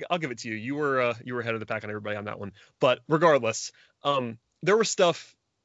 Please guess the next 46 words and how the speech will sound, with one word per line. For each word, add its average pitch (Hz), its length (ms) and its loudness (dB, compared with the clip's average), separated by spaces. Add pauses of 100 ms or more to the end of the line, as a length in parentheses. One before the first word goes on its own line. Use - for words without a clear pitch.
basically 220 340 4
everything 160 340 -2
but 123 180 -4
the 131 80 -4
bullpen 147 400 -2 (120)
last 147 300 0
year 165 240 -4 (160)
went 127 300 -8
pretty 127 160 -6
well. 120 360 -2
I 135 40 -6
mean, 123 140 -2
maybe 131 180 2
Fulte 123 440 -6
did 127 120 -10
not 120 160 -6
go 123 80 -4
very 120 160 -4
well, 127 200 0 (300)
but, 123 160 6
um, 120 280 2 (200)
yeah, 180 220 6
it's 147 160 4
just 175 160 -2
interesting 160 480 -2 (360)
in 143 60 0
a 135 60 2
lot 131 160 4
of 127 60 0
respects 123 400 -2
to, 127 100 -4
like, 113 140 -4
kinda 127 180 -4
take 123 180 -4
a 117 40 -8
step 123 200 -6
back 117 220 -2
and 107 140 -10
talk 117 180 -4
about 117 120 -4
what 123 120 -2
the 120 80 -16
team 120 280 -8
is 117 160 -2
right 127 140 2
now. 131 300 2